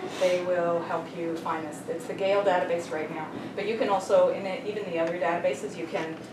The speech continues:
email articles to your, to your Google Drive and then just open it in the Drive. And, and it's an extra step, but Gale's already integrated in, which is really nice. Um, so yeah, so there's just a little screenshot of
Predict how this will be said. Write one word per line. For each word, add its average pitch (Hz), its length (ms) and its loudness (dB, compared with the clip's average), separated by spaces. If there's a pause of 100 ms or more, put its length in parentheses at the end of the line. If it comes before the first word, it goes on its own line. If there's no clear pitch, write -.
(220)
email 185 300 -2
articles 165 460 -2 (100)
to 165 80 -8
your, 160 80 -4
to 165 520 -10
your 156 120 -4
Google 160 240 -4
Drive 156 280 -4
and 160 140 -10
then 147 280 -10
just - 200 -10 (100)
open 160 220 -4
it 156 120 -10
in - 120 -10
the - 60 -10
Drive. - 420 -10
And, - 100 -10 (180)
and - 100 -12 (220)
it's 170 160 -4
an 233 120 4
extra 240 240 4
step, - 360 2
but - 160 -2 (360)
Gale's 185 320 6
already 165 360 0 (160)
integrated 143 480 -6
in, - 160 -6
which - 120 -8
is - 160 -8
really 156 200 -4
nice. - 320 -10 (1200)
Um, 208 380 4 (280)
so - 120 -4
yeah, - 240 0
so - 160 -8
there's 170 300 -4
just 135 200 -10
a - 160 -6 (200)
little 151 160 -10 (520)
screenshot 156 600 -6
of 143 80 -8